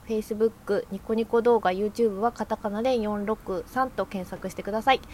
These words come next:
YouTube、ニコニコ動画でご覧の方はチャンネル登録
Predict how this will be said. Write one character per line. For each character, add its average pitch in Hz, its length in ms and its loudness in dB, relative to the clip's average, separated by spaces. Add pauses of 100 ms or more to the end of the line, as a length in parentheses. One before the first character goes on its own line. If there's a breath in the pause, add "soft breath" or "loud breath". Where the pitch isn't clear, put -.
(300 loud breath)
YouTube、 262 600 4
ニ 214 120 -2
コ 220 100 -2
ニ 214 100 -2
コ 220 120 -2
動 220 160 4
画 196 140 -2
で 247 100 2
ご 233 120 -2
覧 214 160 -2
の 202 60 -4
方 208 260 -2
は 277 140 10
チ 247 140 -4
ャ 226 60 -2
ン 214 60 -2
ネ 214 100 -2
ル 208 80 -4
登 202 260 -2
録 190 360 -4